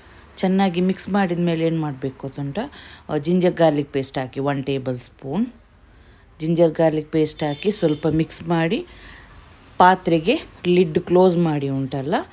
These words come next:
ಒಂದು ಫಿಫ್ಟೀನ್ ಮಿನಿಟ್ಸ್ ಹಾಗೆ ಬಿಟ್ಟು ಬಿಡಬೇಕು. ಮೀಡಿಯಮ್ ಫ್ಲೇಮಲ್ಲಿ ಇಟ್ಟರೆ ಆಯಿತು, ಚಿಕನ್ ಕರೆಕ್ಟಾಗಿ ಕುಕ್ ಆಗ್ತದೆ.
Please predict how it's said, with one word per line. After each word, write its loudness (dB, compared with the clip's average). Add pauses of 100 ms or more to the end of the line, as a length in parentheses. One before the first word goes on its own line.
(360)
ಒಂದು 2
ಫಿಫ್ಟೀನ್ 2
ಮಿನಿಟ್ಸ್ -6
ಹಾಗೆ 2
ಬಿಟ್ಟು 0
ಬಿಡಬೇಕು. -2 (320)
ಮೀಡಿಯಮ್ 4
ಫ್ಲೇಮಲ್ಲಿ 0
ಇಟ್ಟರೆ -4
ಆಯಿತು, -2
ಚಿಕನ್ -4
ಕರೆಕ್ಟಾಗಿ -4
ಕುಕ್ -4
ಆಗ್ತದೆ. -2